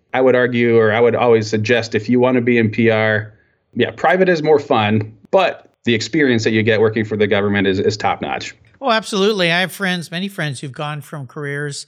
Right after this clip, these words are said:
Speaker 2: Uh, one, one friend was a childhood friend that went in to become a Marine pilot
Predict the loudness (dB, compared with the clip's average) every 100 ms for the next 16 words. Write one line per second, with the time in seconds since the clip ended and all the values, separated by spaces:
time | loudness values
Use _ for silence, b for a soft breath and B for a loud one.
0 | b -8 -8 -6 -6 -6 -8 -6 -6 -6
1 | -8 -6 -12 -10 -4 -4 -4 -8 -12 -12
2 | -14 -16 -16 -14 -12 -12 -14 -14 -14 -14
3 | -16 -16 -16 -14 -12 -10 -6 -6 -6